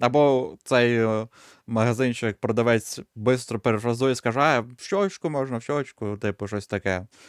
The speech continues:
Я не думаю, що вони підуть на це. А якщо підуть, я буду дуже здивований, і навіть не знаю, чи в позитивному світі,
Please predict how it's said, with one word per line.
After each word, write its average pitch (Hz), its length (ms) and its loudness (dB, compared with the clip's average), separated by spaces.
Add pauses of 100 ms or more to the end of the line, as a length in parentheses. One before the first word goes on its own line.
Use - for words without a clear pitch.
(160)
Я 110 80 -4
не 104 80 0
думаю, 101 240 -2
що - 140 -8
вони 98 80 -4
підуть 151 300 -6
на 143 80 -6
це. - 160 -6
А 104 60 2
якщо 101 220 -2
підуть, 131 300 -4
я 120 60 2
буду 110 200 -2
дуже 110 200 -4
здивований, 123 520 0
і 113 120 4
навіть 117 380 0
не 113 80 -4
знаю, 113 180 0
чи 107 120 -12
в 101 40 -14
позитивному 147 640 -6
світі, 123 320 -10